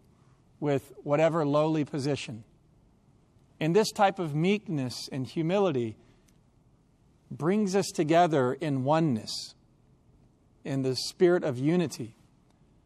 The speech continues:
not on compromise, but on the power of the gospel, on the power of God's written word.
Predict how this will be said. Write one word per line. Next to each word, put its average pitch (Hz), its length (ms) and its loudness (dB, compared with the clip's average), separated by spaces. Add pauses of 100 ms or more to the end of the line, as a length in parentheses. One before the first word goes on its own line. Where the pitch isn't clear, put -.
(160)
not 160 220 6
on 202 160 4
compromise, 143 880 0 (760)
but 139 140 0
on 143 380 2 (200)
the 139 120 -4
power 160 500 4
of 127 120 -2
the 131 80 -4
gospel, 143 480 2
on 123 140 -6
the 113 60 -8
power 156 560 2
of 123 200 -8
God's 135 320 -2
written 139 360 -6
word. 123 440 -8